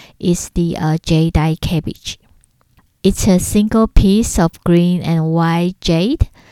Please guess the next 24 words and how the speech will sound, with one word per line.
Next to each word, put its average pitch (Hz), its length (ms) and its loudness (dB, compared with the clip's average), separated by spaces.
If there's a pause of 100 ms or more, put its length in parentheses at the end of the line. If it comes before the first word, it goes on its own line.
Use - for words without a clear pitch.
(180)
carved 170 480 -2
as - 340 -2
the 165 240 -4 (100)
cabbage. - 640 -2 (1080)
And 190 400 2 (100)
if - 180 -2
you 202 280 4
take - 340 2
a 180 240 2
closer 214 500 2
look, 226 500 0 (420)
you 185 180 2
can 185 320 2
see 196 460 0
a 151 480 0
delicate 214 600 0
locust - 760 -2 (380)
and 185 160 -2
a 185 100 0
katydid - 680 0 (720)
on 175 160 -2
top - 320 2
of - 220 -6
the 143 320 -4